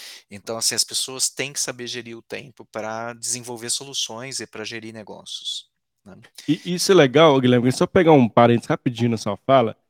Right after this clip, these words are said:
Speaker 1: Vamos
Speaker 2: porque
Speaker 1: lá.
Speaker 2: a gente sempre fica olhando assim, né, eh, e aí acho que tem um, um, um ponto importante, assim:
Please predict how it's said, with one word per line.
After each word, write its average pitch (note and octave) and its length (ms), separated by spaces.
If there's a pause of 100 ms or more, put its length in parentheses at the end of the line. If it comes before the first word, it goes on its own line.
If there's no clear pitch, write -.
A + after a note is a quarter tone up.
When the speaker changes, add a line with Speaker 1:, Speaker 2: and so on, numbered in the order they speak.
Speaker 1:
Vamos A2+ 260
Speaker 2:
porque C#3+ 120
Speaker 1:
lá. - 20
Speaker 2:
a C#3 260
gente C#3+ 300
sempre F3 400
fica E3+ 220
olhando C3 320
assim, C3+ 320
né, B2+ 320
eh, - 100
e B2+ 180
aí B2+ 400
acho A2+ 140
que - 60
tem C3+ 120
um, B2+ 80
um, A2 340
um G#2 40
ponto A#2+ 340
importante, B2 560
assim: A#2 320